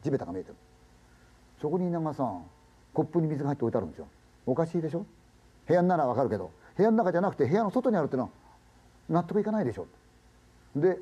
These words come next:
「あれは？」って聞いたら、「いやー」って言って答えてくれない。おかしいな、これなんかあるなと思ったって言うんですよね。で、もちろん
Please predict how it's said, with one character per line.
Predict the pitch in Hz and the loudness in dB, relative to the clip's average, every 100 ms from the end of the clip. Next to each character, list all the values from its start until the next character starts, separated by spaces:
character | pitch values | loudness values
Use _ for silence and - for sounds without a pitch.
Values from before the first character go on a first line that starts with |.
| - | -2
「あ | 170 | 0
れ | 202 | 2
は？」 | 240 | 2
っ | 240 | 0
て | - | -2
聞 | 135 | 0
い | |
た | 131 | 0
ら、 | 120 | 0
「い | |
や | 170 | -2
ー」 | 180 180 175 170 | 0 -2 -2 -2
っ | |
て | 160 - | -2 -4
言 | 120 | -4
っ | |
て | 135 135 117 - - _ | 0 0 0 -6 -20 _
答 | 190 202 | -4 -2
え | |
て | 123 | -2
く | |
れ | 104 | -6
な | 95 | -8
い。 | - - - - - - - - - | -16 -20 -20 -20 -20 -20 -20 -20 -8
お | - 113 | -4 -2
か | 117 113 | -2 -4
し | 104 113 117 | -2 -2 0
い | 113 | 0
な、 | 117 117 117 117 | -2 -4 -4 -4
こ | 127 | -4
れ | 120 | -2
な | 147 190 | -2 -4
ん | 160 | -4
か | 117 | -4
あ | |
る | 104 | -4
な | |
と | 90 | -6
思 | 90 | -10
っ | |
た | - | -14
っ | 73 | -18
て | |
言 | 73 | -18
う | |
ん | |
で | 73 | -16
す | 78 | -8
よ | 131 | -6
ね。 | 151 - - _ _ _ _ - - | -6 -8 -16 _ _ _ _ -20 -4
で、 | 208 | 0
も | 220 | 2
ち | 220 | 2
ろ | 285 208 | 0 0
ん | 101 | -2